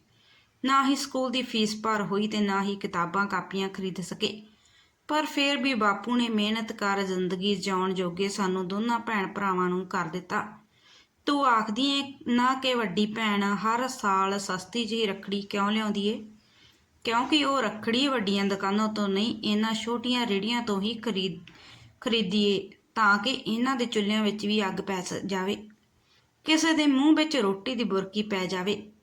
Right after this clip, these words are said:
ਤੇ ਕਿਸੇ ਭੈਣ ਦੀ ਫੀਸ ਭਰੀ ਜਾਵੇ। ਇੱਕ ਦਿਨ ਦੇ ਤਿਉਹਾਰ ਨਾਲ ਇਹ ਰੇਹੜੀ ਵਾਲੇ ਉਮਰਾਂ ਦੀ ਰੋਟੀ ਨਹੀਂ ਕਮਾ ਸਕਦੇ।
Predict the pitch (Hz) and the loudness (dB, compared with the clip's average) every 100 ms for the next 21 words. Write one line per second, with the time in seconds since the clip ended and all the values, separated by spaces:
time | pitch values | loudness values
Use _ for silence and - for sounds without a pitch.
0 | _ 190 - 196 - 214 214 208 190 196 | _ -6 -4 -6 -4 -4 -2 0 0 -2
1 | 190 196 190 - 214 208 196 185 202 214 | -4 -4 -6 -4 0 0 0 -2 -4 -6
2 | - - _ - - _ - 269 285 302 | -12 -20 _ -20 -20 _ -8 -6 -2 0
3 | 285 285 285 277 262 220 214 202 214 247 | 4 4 4 0 0 2 2 2 2 0
4 | 247 - 240 226 208 240 220 196 196 202 | 0 0 2 4 4 2 2 0 2 2
5 | - 208 214 247 240 214 190 190 220 190 | 2 2 2 0 0 2 2 0 0 0
6 | 202 220 214 185 185 170 160 - | 0 0 0 0 -2 -6 -6 -8